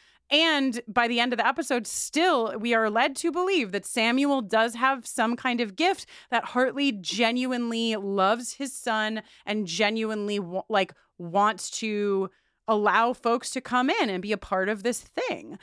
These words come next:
So it's a little bit complicated, because if we found out that, like, Hartley was at the root of this, or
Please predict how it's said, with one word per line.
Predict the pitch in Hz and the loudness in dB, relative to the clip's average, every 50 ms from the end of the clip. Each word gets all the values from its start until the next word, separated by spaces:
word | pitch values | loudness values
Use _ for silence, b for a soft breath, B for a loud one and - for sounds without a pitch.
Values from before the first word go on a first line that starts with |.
| b b b b b b - | b b b b b b -8
So | - - 202 202 202 | 0 2 2 4 4
it's | 202 - - | 2 0 0
a | 302 | 0
little | 262 302 349 370 381 | 2 2 2 2 2
bit | 311 359 277 | 2 -2 -4
complicated, | - - 262 285 302 294 277 226 254 226 233 208 | -2 0 0 2 2 2 0 0 -2 -2 -2 0
because | 247 226 285 | 0 0 0
if | 269 339 277 | 0 2 2
we | 359 330 | 0 0
found | 247 - 349 359 381 381 294 | 2 2 2 4 4 4 4
out | 277 262 269 262 202 | 4 2 2 0 0
that, | - 220 208 | 0 0 2
like, | 202 202 196 190 | 2 0 0 0
Hartley | - - 208 214 226 240 - - 233 214 208 | -2 0 0 2 2 2 0 -2 -4 -4 -2
was | 190 185 185 180 180 175 165 | 0 0 2 2 0 0 -2
at | - 196 185 - | -2 -4 -2 -2
the | 185 175 | -4 -6
root | 165 185 214 220 208 | -4 -4 -2 0 0
of | 208 175 160 | -2 0 0
this, | 190 185 185 185 175 - - | 2 2 2 2 0 -2 -2
or | 190 175 170 | -2 -2 -2